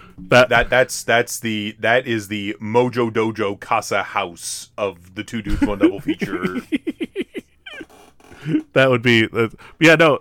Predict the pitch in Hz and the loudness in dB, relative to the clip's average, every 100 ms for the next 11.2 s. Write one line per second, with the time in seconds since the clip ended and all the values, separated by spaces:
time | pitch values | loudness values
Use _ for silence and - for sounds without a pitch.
0 | - 156 185 - 160 175 143 120 110 - | 4 4 4 4 6 6 4 2 2 2
1 | 123 123 - 110 107 104 101 113 113 98 | 2 4 2 0 0 -4 0 2 2 2
2 | 104 98 - - - - - - - 156 | -2 -2 -4 -20 -20 -20 -20 -6 4 6
3 | 165 160 185 202 196 170 - 151 151 151 | 8 8 8 8 8 8 6 8 8 6
4 | 143 139 123 117 107 127 117 - 117 113 | 4 4 6 6 4 2 2 2 4 2
5 | - 110 101 _ 110 104 104 107 107 - | 2 2 2 _ 0 2 2 0 -2 0
6 | 101 98 98 95 - 98 98 - 117 _ | -2 -2 -6 -8 -8 -8 -8 -10 -12 _
7 | _ _ _ _ - 104 - 131 - 147 | _ _ _ _ -6 -4 -2 -2 -2 0
8 | 151 143 131 123 120 123 - - 143 139 | 0 0 0 0 0 -2 -4 2 4 6
9 | 233 143 131 123 110 117 104 104 104 90 | 2 4 2 2 -2 -2 -2 -6 -6 -10
10 | - 82 85 - - _ _ 131 131 104 | -12 -16 -16 -18 -20 _ _ 4 6 6
11 | 90 | 4